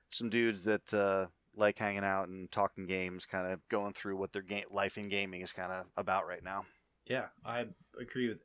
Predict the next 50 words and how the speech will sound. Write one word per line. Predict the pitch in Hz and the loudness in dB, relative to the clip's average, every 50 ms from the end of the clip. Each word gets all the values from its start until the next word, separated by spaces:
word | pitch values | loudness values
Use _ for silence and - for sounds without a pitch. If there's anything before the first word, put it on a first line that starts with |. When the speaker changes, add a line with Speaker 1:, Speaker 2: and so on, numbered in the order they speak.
| _ - | _ -6
Speaker 2:
everything | - 123 123 117 113 110 - 123 107 | -4 -4 -2 -2 -4 -6 -6 -6 -8
you | 107 104 | -8 -6
just | - 104 - - | -6 -4 -4 -2
said. | - 101 95 92 - - - | -2 -4 -6 -8 -10 -12 -10
Um, | - 101 101 101 101 98 104 104 101 - 92 | -8 -6 -6 -6 -6 -6 -6 -8 -8 -8 -6
and | 107 113 110 107 107 - | -6 -6 -8 -8 -8 -6
Speaker 1:
Mm. | - - | -4 -2
Speaker 2:
to | 110 113 110 110 107 | -2 0 -2 -2 -4
go | - - 127 | -4 -2 0
back | 117 117 113 117 - - _ - | 0 2 0 0 -2 -6 _ -4
to | - 120 | -2 -2
what | 113 110 107 - - | 0 0 -2 -2 -4
Chris | - 131 - | -2 0 0
was | - 120 | 2 2
mentioning, | 123 113 107 - - 113 110 | 2 2 2 0 0 -2 -2
like, | 104 104 101 | -4 -4 -4
I | 107 110 120 | -2 0 2
was | 123 131 127 123 123 | 2 2 2 2 0
almost | - 117 117 120 117 - - 123 | 2 2 4 4 4 4 4 2
at | 113 - | 2 4
seven | - - - 113 107 110 113 107 | 4 4 4 4 2 -2 -2 -2
thousand | - 110 107 110 113 107 120 113 107 107 104 104 101 95 98 | -2 -2 0 2 2 2 2 2 0 -2 -6 -6 -8 -6 -4
games | 104 110 110 120 117 123 | -2 0 0 0 2 2
at | 117 | 2
one | 120 123 120 117 | 2 2 2 2
Speaker 1:
Mm. | |
Speaker 2:
point. | - 139 139 143 147 - - - - - - - - - - - | 2 0 0 -2 -4 -6 -10 -12 -10 -8 -8 -6 -6 -6 -2 2
I | 120 120 120 | 4 6 6
ha-, | 120 123 - | 6 4 4
I | 120 123 | 6 8
have | 127 147 147 139 135 135 - | 10 10 10 10 8 2 2
scaled | - - - - - 147 135 139 135 120 113 | 4 6 6 8 8 10 10 10 8 8 8
back | 131 120 123 131 - - | 10 10 10 10 8 4
a | |
little | 123 117 120 127 127 | 0 2 4 4 4
bit. | 120 123 127 117 110 - | 4 4 4 4 4 2
Like, | 110 113 - | -2 0 0
I | 120 120 | 0 0
am | 120 113 113 117 | 0 0 0 2
down | 117 127 117 117 | 4 4 4 4
to, | 120 | 2
like, | 110 110 107 - | 2 2 2 2
sixty-five | - - 113 - - 123 - - 113 107 104 | 2 2 2 2 0 0 2 0 0 0 0
hundred, | - 117 110 127 160 185 190 - | -2 -4 -4 -4 -4 -4 0 0
so | - - 107 101 98 98 98 - - - - - - | 2 2 2 0 -2 -4 -6 -8 -10 -16 -20 -14 -10
that's, | - 127 - - - | -6 -2 0 0 2
that's | - 139 - - | 2 4 6 6
a | 170 147 | 6 8
big | 147 156 147 147 | 10 8 8 10
drop. | - 151 139 127 131 143 156 135 147 165 180 | 10 10 10 10 10 10 12 12 12 12 12